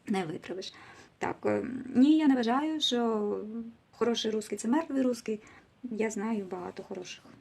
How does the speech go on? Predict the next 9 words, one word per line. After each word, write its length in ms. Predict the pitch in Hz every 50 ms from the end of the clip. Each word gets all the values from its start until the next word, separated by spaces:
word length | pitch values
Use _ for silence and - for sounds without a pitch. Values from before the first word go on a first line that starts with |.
| -
росіян, 580 | - 202 185 175 - 208 196 233 254 302 320 320 - - _ _ _ - - - - - - - _ -
і 160 | 185 180 180 -
тому, 260 | - 196 196 233 262
власне, 500 | 240 208 185 185 202 196 - - 196 180 180 180 - _
так 180 | - 196 180 -
не 80 | 185
вважаю. 360 | 175 175 165 156 143 - - - - - - - - -
Але 200 | - 277 302 285
все-таки 560 | 254 - - 247 247 247 - - 214 202 190